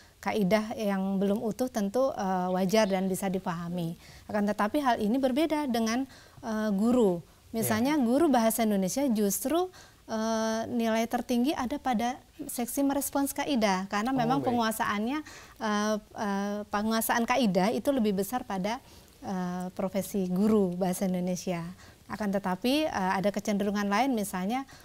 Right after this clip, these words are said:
Speaker 1: untuk seksi mendengarkan itu justru, eh, sedikit lemah pada guru,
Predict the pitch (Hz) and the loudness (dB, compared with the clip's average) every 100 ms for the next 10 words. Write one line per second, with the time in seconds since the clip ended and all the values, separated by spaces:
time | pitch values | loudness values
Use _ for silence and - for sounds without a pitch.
0 | - 220 208 208 214 202 208 208 208 - | -8 -4 -4 -2 0 2 2 0 -4 -18
1 | - 220 214 - 220 214 202 196 202 254 | -12 -6 -4 -2 0 0 0 -2 -2 -2
2 | 294 359 - 247 214 190 226 247 277 - | -2 -4 -4 -2 -2 -2 -2 -2 -4 -4
3 | 190 185 190 - - - - 202 196 214 | -4 -4 -6 -10 -20 -12 -2 -2 -2 -2
4 | 202 190 190 180 185 170 180 170 175 175 | -2 -2 -2 -4 -4 -2 0 -2 -2 -2
5 | 160 | -4